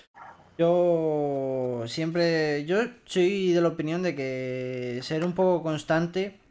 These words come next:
al final siempre es mejor que pegarte atracones. Y yo he sido de los pri-, del primer, el primero que se ha pegado unos atracones brutales.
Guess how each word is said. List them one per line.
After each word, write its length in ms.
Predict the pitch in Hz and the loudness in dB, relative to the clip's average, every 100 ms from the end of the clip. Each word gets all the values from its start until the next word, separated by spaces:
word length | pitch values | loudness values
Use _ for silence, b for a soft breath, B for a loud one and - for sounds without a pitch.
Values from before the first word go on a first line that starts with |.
| _ _ _ _ _ _ | _ _ _ _ _ _
al 140 | 143 147 | -4 -2
final 180 | 156 165 | -2 -2
siempre 200 | 170 165 | -2 -2
es 80 | |
mejor 220 | 156 165 160 | 0 -2 -2
que 80 | |
pegarte 320 | 139 135 131 143 | -2 -4 -4 -6
atracones. 600 | 123 117 123 113 - - | -6 -6 -8 -10 -16 -12
Y 140 | 143 139 | -6 -2
yo 100 | 156 | 0
he 40 | |
sido 160 | 160 165 | 2 0
de 60 | |
los 80 | 160 | 0
pri-, 140 | 165 151 | -2 -4
del 160 | 156 | -4
primer, 320 | 151 151 160 | -4 -4 -2
el 120 | 147 156 | -4 -4
primero 360 | 151 160 175 | -2 0 2
que 80 | 160 | 0
se 80 | 160 | -2
ha 80 | 156 | 0
pegado 180 | 151 | 0
unos 120 | 156 147 | 0 -4
atracones 500 | 143 135 151 151 135 | -4 -2 -2 -4 -6
brutales. 760 | 143 147 143 139 180 208 - | -6 -4 -2 -2 -4 -6 -14